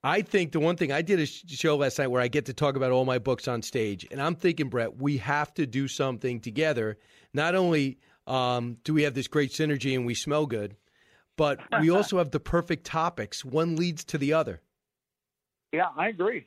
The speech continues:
Speaker 2: I'm all for it. Let's set it up.
Speaker 1: Yeah, I mean, we could set it up and, um, yeah, and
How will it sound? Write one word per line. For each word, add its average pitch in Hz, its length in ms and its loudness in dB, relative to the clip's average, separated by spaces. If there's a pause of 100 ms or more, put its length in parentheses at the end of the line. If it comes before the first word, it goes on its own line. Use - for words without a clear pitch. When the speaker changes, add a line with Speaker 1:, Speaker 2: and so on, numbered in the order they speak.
Speaker 2:
I'm 160 100 0
all 180 220 0
for 185 240 0
it. - 80 -16
Let's - 180 -12
set 185 140 -2
it 180 100 -4
up. - 200 -4 (600)
Speaker 1:
Yeah, 165 240 0
I 151 100 -4
mean, 151 160 0
we 156 100 0
could 147 160 -4
set 175 180 0
it 160 80 -2
up 165 280 0 (180)
and, 143 600 -6 (300)
um, 135 640 -4 (960)
yeah, 160 320 4
and 147 600 -2